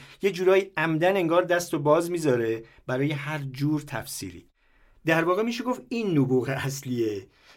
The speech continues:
اه، نوستراداموس بوده، نه اون پیشگویی کردنش. اینجوری که یه جوری مبهم بنویسه که ذهن انسان تمایل داره توشون هر چی رو که می‌خواد پیدا بکنه.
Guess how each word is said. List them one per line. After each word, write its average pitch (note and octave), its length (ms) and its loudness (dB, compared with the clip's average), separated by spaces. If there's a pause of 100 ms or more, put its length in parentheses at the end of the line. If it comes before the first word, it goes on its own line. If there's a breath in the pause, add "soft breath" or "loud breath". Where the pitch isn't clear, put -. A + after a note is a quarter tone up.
اه، A#2 240 -4
نوستراداموس B2+ 760 2
بوده، A#2+ 260 0
نه D3 140 4
اون D#3 240 -2
پیشگویی A#2+ 560 -6
کردنش. G#2+ 600 -8
اینجوری F3+ 300 -2
که E3+ 120 -4
یه F3+ 160 0
جوری F#3 480 -2
مبهم C3+ 460 0
بنویسه B2+ 760 2
که D#3+ 140 0
ذهن E3 240 0
انسان E3+ 380 2 (360 loud breath)
تمایل D3+ 640 4
داره F#3 220 6
توشون F3+ 320 -4
هر E3 180 -4
چی F3 180 -2
رو D#3+ 60 4
که D#3 120 -2
می‌خواد C#3+ 280 0
پیدا A#2+ 300 0
بکنه. F2 400 -12